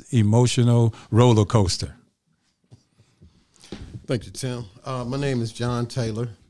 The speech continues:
Speaker 2: Um, I'm a hairstylist, but before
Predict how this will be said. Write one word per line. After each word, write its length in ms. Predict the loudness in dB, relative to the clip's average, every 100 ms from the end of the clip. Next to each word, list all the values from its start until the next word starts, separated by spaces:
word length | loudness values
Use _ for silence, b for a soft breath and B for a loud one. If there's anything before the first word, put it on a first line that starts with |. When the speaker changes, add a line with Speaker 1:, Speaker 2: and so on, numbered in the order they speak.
| _
Speaker 2:
Um, 500 | -12 -8 -8 -8 -10 -14 _ _ _ b b b b -12
I'm 100 | -10
a 40 |
hairstylist, 1080 | -6 -4 -4 -6 -4 -4 -4 -6 -10 -12 -16 -14
but 200 | -14 -12
before 880 | -14 -14 -14 -6 -4 -4 -8 -12